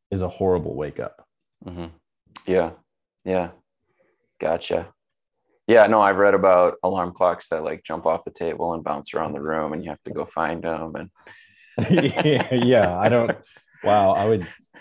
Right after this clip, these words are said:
Speaker 1: what a way to start the day. <laughs>
Speaker 2: Or when you, once you get it, you have to walk, you know, ten feet before it shuts off. So you're, by then you're
Speaker 1: <laughs>
Speaker 2: awake. Like, uh, yeah.
Speaker 1: <laughs>
Speaker 2: Yeah, that, it's unpleasant. And I,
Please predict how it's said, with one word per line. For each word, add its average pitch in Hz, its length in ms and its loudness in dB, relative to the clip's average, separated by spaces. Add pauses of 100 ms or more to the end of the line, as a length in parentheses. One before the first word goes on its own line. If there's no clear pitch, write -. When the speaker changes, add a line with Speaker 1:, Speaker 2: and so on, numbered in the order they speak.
(160)
Speaker 1:
what 139 140 2
a 165 40 4
way 139 160 4
to 127 100 0
start 120 280 -2
the 95 60 -12
day. 90 360 -8 (240)
<laughs> - 260 -8
Speaker 2:
Or 113 160 8
when 117 240 6
you, 117 160 4
once 113 340 0
you 113 140 4
get 110 300 6
it, 110 160 6
you 107 100 2
have 101 180 2
to 98 60 -2
walk, 95 460 2
you 101 100 -8
know, 92 380 -4 (180)
ten 101 240 -4
feet 101 380 -6
before 95 320 0
it - 100 -6
shuts - 240 -4
off. 95 340 2
So - 80 -6
you're, 92 140 -2
by 90 160 2
then 92 220 0
you're 95 120 -4
Speaker 1:
<laughs> 90 60 -2
Speaker 2:
awake. 92 460 -6
Like, 90 340 -10
uh, 104 60 -8 (100)
yeah. 95 280 -2 (100)
Speaker 1:
<laughs> 104 120 -4 (800)
Speaker 2:
Yeah, 101 420 4
that, 101 300 0
it's 101 100 -10
unpleasant. 110 560 2
And 135 80 2
I, 135 80 2